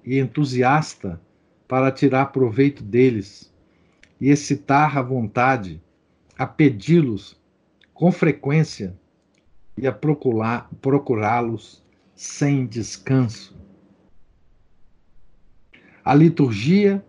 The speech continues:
cativa o meu ser inteiro por meio de um conjunto de cerimônias, de genuflexões,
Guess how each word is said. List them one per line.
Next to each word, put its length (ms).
cativa 960
o 80
meu 240
ser 540
inteiro 960
por 180
meio 220
de 80
um 100
conjunto 460
de 100
cerimônias, 1000
de 120
genuflexões, 1400